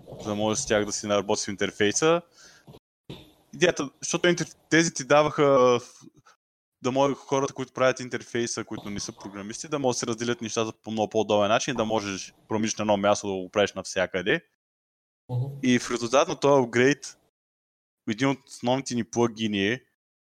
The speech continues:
Speaker 1: за локализацията се оказа, че той се е променил в начина, по който работи и се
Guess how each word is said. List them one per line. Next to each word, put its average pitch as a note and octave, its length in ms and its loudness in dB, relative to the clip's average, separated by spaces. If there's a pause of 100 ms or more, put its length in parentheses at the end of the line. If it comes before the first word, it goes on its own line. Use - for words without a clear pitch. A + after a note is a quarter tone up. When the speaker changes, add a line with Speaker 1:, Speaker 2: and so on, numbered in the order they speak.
(320)
Speaker 1:
за G#2+ 320 0
локализацията G2+ 1200 0 (800)
се - 140 -10
оказа, A#2 400 2
че - 200 -6
той A2+ 160 2
се - 140 -4
е G2+ 80 -6
променил G#2+ 560 -4 (300)
в - 40 -16
начина, G#2 320 0
по - 60 -10
който G2+ 300 -2
работи G#2 680 0 (120)
и B2 280 0
се A#2 340 2